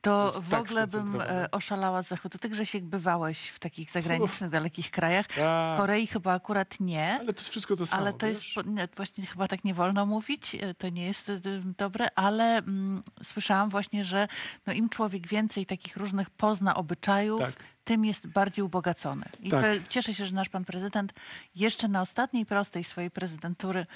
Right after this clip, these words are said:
Speaker 1: może takie podróże
Speaker 2: Bo on
Speaker 1: odbywać.
Speaker 2: się zawsze
Speaker 1: On się zawsze uczy.
Speaker 2: Mhm. Ale teraz, Kasia, ty, ty wiesz, że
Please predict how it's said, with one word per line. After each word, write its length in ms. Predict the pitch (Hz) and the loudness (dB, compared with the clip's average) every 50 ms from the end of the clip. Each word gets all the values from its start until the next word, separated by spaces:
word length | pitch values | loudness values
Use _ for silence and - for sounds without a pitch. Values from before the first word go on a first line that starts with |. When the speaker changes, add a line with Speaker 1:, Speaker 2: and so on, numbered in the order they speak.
| - - - _ _ - | -18 -20 -20 _ _ -2
Speaker 1:
może 400 | 180 190 208 226 233 202 214 202 | 2 4 4 4 4 2 0 -2
takie 260 | - 180 170 - 175 | -2 -4 -4 -4 -8
podróże 500 | - - 170 - 180 190 185 175 170 160 | -6 -8 -8 -4 -4 -4 -2 -2 -2 0
Speaker 2:
Bo 120 | 139 143 | 0 0
on 60 | - 147 | 2 2
Speaker 1:
odbywać. 180 | 135 139 139 | 0 0 2
Speaker 2:
się 80 | 160 151 | 2 2
zawsze 480 | 131 135 123 - - - 139 151 175 185 - _ _ _ _ _ _ _ - - - | 2 2 0 0 0 0 0 0 0 -2 -6 _ _ _ _ _ _ _ -20 -14 -10
Speaker 1:
On 120 | - 165 | -8 -8
się 180 | - - 226 220 | -6 -4 -4 -2
zawsze 420 | 190 190 165 160 - - - - | 2 2 2 2 0 -4 -8 -6
uczy. 300 | - 226 226 - - - | -6 -6 -8 -8 -8 -8
Speaker 2:
Mhm. 180 | 120 117 117 131 - - - - - - - 151 - | -6 -6 -6 -6 -8 -8 -10 -10 -8 -10 -10 -8 -6
Ale 120 | - 120 127 | -4 -2 0
teraz, 180 | 160 165 - | 0 0 0
Kasia, 300 | - 170 160 - 160 151 | 0 -2 -2 -2 -4 -4
ty, 160 | - - 143 139 143 156 156 | -4 -6 -6 -6 -6 -6 -2
ty 120 | - 151 | -2 0
wiesz, 260 | 135 135 160 165 156 143 | 0 2 2 2 2 2
że 280 | 135 135 139 131 131 | 2 2 2 2 2